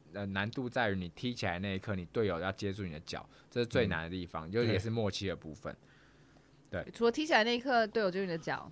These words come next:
Speaker 3: 你的上肢的那个突然急刹的那个能力也要很多。
Speaker 2: 没有，最好笑就是说，
Speaker 1: 我
Speaker 2: 你想下来，
Speaker 3: 我
Speaker 2: 但是他抓着你的脚。
Speaker 1: 我是觉得，我是觉得这就变成看说，呃，你上肢有没有能力的话，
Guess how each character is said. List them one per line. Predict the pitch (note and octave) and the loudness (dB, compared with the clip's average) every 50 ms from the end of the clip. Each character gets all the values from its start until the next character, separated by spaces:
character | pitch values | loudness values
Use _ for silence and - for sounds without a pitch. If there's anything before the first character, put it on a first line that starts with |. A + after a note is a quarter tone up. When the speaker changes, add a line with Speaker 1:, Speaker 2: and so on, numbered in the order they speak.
| F3 F3 | -8 -6
Speaker 3:
你 | E3+ E3+ E3 | -4 -2 0
的 | E3+ E3 D#3+ D#3+ | 2 2 2 0
上 | - - - G#3+ F#3+ E3+ | 0 2 2 2 2 2
肢 | - F3+ F3 | -2 -2 0
的 | F3+ E3+ | 0 0
那 | F3 F3 | -2 -2
个 | E3 E3 D#3 C#3+ | -4 -4 -4 -4
突 | - - - F#3+ | -4 -2 -2 0
然 | F#3+ E3 D3 D3 - - - - - - - - - | 0 0 0 -2 -6 -10 -16 -20 -20 -20 -20 -18 -12
急 | - D#3+ E3+ F#3+ | -6 -4 -2 -2
刹 | F#3 - G3 F3 E3 | 2 6 6 6 6
的 | D#3 D#3 | 4 2
那 | E3+ F3 | -2 -2
个 | D#3 D#3 | -4 -4
能 | C#3+ C#3 C#3 D3+ | -4 -4 -4 -4
力 | E3+ D#3+ | -4 -4
也 | C3+ | -2
要 | C3+ C#3 D3 | -2 -2 -2
很 | D#3 D#3 - | -4 -6 -10
多。 | - - - - - - | -10 -12 -12 -12 -6 2
Speaker 2:
没 | - D#3 | 8 8
有， | D3+ | 10
最 | C3 - F#3+ | 12 12 12
好 | D#3 | 12
笑 | A#2+ D3 D#3 | 12 12 10
就 | D3 | 10
是 | D3+ C#3 | 10 10
说， | - D3 | 10 10
Speaker 1:
我 | D3 | 10
Speaker 2:
你 | E3+ F3+ | 10 12
想 | - D#3+ C3 | 12 12 12
下 | C3 - G3+ E3+ | 12 12 12 12
来， | D3+ D3+ | 12 12
Speaker 3:
我 | |
Speaker 2:
但 | E3 E3+ | 12 12
是 | F3+ F#3 | 12 12
他 | - G3 G3 | 12 12 12
抓 | - - - F#3+ F3 | 12 12 12 12 12
着 | - - F3+ | 12 12 12
你 | C#3+ | 12
的 | C3 C3 | 12 12
脚。 | B2+ - C3+ G#2 | 12 12 12 12
Speaker 1:
我 | F#2+ D3+ | 12 12
是 | F3+ A#3+ | 10 10
觉 | G#3+ F#3 G3+ | 10 12 12
得， | G3 F#3 D#3 D3+ | 12 12 12 12
我 | E3 | 12
是 | F#3+ D#3 | 12 10
觉 | G3+ G#3 F3+ | 10 12 10
得 | E3+ D#3+ D#3 | 10 10 10
这 | D#3 G3 G3 | 8 6 6
就 | E3+ F#3 | 6 6
变 | F3 F#3 F#3 | 4 4 4
成 | D#3 C#3 C3+ C3 B2+ B2+ | 6 6 4 4 2 0
看 | - - F#3 D#3+ D3+ D3 C3+ | 0 2 2 2 2 0 -4
说， | A#2 - - D3 C#3 C3+ C3+ C3+ B2+ | -4 0 4 6 8 8 8 8 6
呃， | F#2+ A2+ A#2 A2+ A2 | 6 4 4 4 2
你 | A2 G#2+ | 2 0
上 | G2+ - F3 D#3 C#3 C#3 | 2 2 2 2 2 0
肢 | - B2+ B2+ B2+ B2 - - - - | 0 0 0 0 -2 -4 -8 -14 -12
有 | C#3+ C#3 C#3 A#2+ | -4 -2 0 0
没 | A2+ A#2+ | 2 0
有 | A#2 | 0
能 | A2+ A2 G#2+ G#2+ | 2 2 0 0
力 | B2+ B2+ A2+ | 0 0 2
的 | G#2+ G#2 | 2 2
话， | A#2 A2 G#2+ | 4 2 2